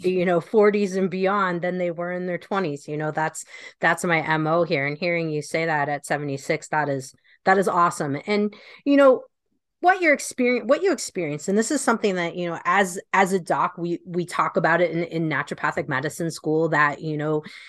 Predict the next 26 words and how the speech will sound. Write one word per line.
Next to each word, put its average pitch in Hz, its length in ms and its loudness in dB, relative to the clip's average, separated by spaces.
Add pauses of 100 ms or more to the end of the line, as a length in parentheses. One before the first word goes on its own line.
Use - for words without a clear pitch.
(280)
food 254 300 8
is 214 160 6
medicine, 180 520 2
but 175 280 2
yet 180 280 4 (480)
how 220 240 2
much 202 560 -2 (200)
of 180 200 0
the 185 80 0
medicine 180 640 0
from 190 240 -2
the 175 60 -4
food 185 340 -2
are 170 100 0
we 180 120 -6
getting? 156 320 -2
Kind 151 220 -8
of 165 60 -4
like 180 140 0
what 190 180 -4
you 247 60 0
mentioned. 185 460 -4 (680)
And 220 460 6 (640)
also 208 500 6
the 175 160 2
concept 202 640 2